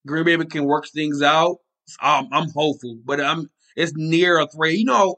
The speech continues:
I don't know if y'all remember that, uh, movie, well, not movie, but it's like a cartoon, really. It was on P B S called Between the Lions, and it was, like, a story about, they talked about this, uh,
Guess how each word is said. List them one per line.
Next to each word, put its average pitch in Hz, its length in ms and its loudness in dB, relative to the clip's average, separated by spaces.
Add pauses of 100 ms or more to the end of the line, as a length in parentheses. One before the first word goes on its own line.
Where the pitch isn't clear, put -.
I 202 120 4
don't 214 140 0
know 202 100 2
if 170 100 -4
y'all 175 160 2
remember 165 440 -4 (420)
that, 151 260 2
uh, 143 240 4
movie, 156 440 -2
well, 170 200 0
not 143 180 2
movie, 135 240 2
but 139 140 -8
it's 160 80 -6
like 151 100 -8
a 127 80 -10 (100)
cartoon, 160 540 0
really. 156 300 0
It 147 40 -2
was 156 140 -4
on 139 200 -2
P 160 180 -14
B 160 120 0
S 151 140 0
called 127 360 0 (340)
Between 156 320 0
the 151 80 4
Lions, 156 480 2
and 151 80 -4
it 151 40 0
was, 156 80 -2
like, 151 120 -2
a 123 180 0
story 160 400 0
about, 135 320 2
they 147 200 -4 (300)
talked 147 200 -2
about 143 160 0
this, 131 240 -6
uh, 127 460 2